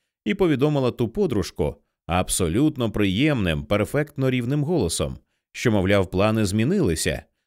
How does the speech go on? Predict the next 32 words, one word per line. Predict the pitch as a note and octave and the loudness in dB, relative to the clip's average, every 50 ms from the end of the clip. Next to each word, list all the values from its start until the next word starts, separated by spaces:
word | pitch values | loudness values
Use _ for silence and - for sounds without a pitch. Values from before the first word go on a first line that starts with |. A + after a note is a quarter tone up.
| _ _ - | _ _ -2
дещо | E3 F#3+ F#3 F3 - F3+ D#3 | 0 0 0 2 0 0 0
трапилося, | - G3 G3 F3 - G#2+ F2+ F2+ E2+ - G#2 - - - | 0 0 -2 0 0 0 2 2 2 0 0 -2 -2 0
і | - A#2 G#2+ | 0 2 2
вона | F2+ F#2 F2 D#2+ D#2+ F#2+ B2 D3+ D3 | 2 2 2 0 0 0 -2 -2 0
не | B2 F#2+ E2+ | -2 -2 -2
зможе | D#2+ F#2+ A2 A2 G#2 A2+ G#2 | -2 -2 -2 -2 0 -2 -2
з | F#2 G#2 | -2 -2
нею | G2 F#2 F#2 F#2 | -2 -2 -2 -2
побачитися. | - E3 D#3+ F#3 G3+ F#3 - G2 - - D#2+ - - E2 - - _ _ _ _ _ _ _ _ _ - | -2 -2 -2 -2 -4 -4 -4 -4 -4 -4 -4 -6 -4 -6 -8 -8 _ _ _ _ _ _ _ _ _ -4
«Наступного | A3 F#3+ F3+ E3 - - F3+ E3+ E3+ E3 D#3+ E3+ E3 D#3 | -2 -2 0 0 0 0 0 0 2 2 2 2 4 2
вікенду? | F3 E3+ - G#3+ G#3 F#3 D#3+ G2+ F2 C#2+ - - _ - - | 2 0 0 -2 -2 -2 0 0 0 -2 -2 -6 _ -14 -8
М, | F3 E3 D3+ D3 C#3+ | -6 -4 -2 -2 -2
звичайно, | C#3 D#3+ F3 E3 A2 - - F#2 E2 D#2+ D#2 D2 D2 C#2+ - - - | 0 0 2 2 2 2 2 4 4 4 4 2 0 -4 -6 -6 -6
угу. | B2+ C3+ C3 B2 F#2+ F#2+ G2 G2+ G#2 - _ _ _ _ _ _ - | -4 -2 -2 0 0 0 -2 -2 -4 -8 _ _ _ _ _ _ -6
А | - E3 | -2 0
як | D#3 D3+ D3 A2+ E2 D#2 D#2+ | 0 2 2 2 0 0 -2
же, | D#2+ D#2 C2+ - _ _ | -4 -6 -8 -8 _ _
щасливо | - - - B2 G#2+ - - D#3+ D#3+ D3+ D3+ C3 | -8 -2 0 0 0 0 2 2 2 2 2 2
порозважатися. | - C#3 C3+ C3+ C3+ C#3+ C#3+ C#3+ D#3+ D3+ A2 - E2 D2+ - E2+ D2+ D2 - _ _ _ - | 0 0 0 0 0 0 0 2 2 2 0 0 -2 -4 -4 -4 -6 -6 -8 _ _ _ -12
Ні, | - D3+ D3+ B2 G2+ E2+ E2 G2+ | -6 -2 0 2 2 2 2 2
зі | C3 F3+ G3+ | 2 0 0
мною | G#3+ G#3+ A3 G3+ F3 C#3+ A2+ | 2 0 0 0 2 0 0
все | G#2 - A#2+ F#2+ | 0 0 0 0
гаразд, | D#2 F2 E2+ D#2 D#2 D#2 D#2 F2 | 0 0 0 0 0 -2 -4 -4
бай». | F2 F2 G#2 E2+ D#2 C#2+ - - _ _ _ _ _ _ _ - | -2 0 2 2 0 0 -4 -8 _ _ _ _ _ _ _ -4
А | G3 G3 | -2 -2
потім | - A3+ G#3 G3+ E3 B2 | 0 0 0 2 2 2
влаштувала | B2 B2+ A#2 - - B2+ G#2+ B2 D3 D3+ D3 C#3 | 4 2 2 0 0 0 0 2 2 2 0 0
погром | - - G#2 F#2 F2+ F#2+ A2 A#2+ A#2+ - | 0 0 0 0 2 2 2 2 0 -2
у | G#2+ G2+ | -6 -6
своїй | - E2 E2 E2 E2 E2+ | -4 -4 -4 -2 -4 -4
кімнаті. | E2 - F#2 F#2 F#2 F2 D2 D2 - - - | -4 -2 -2 0 0 0 -2 -4 -6 -10 -12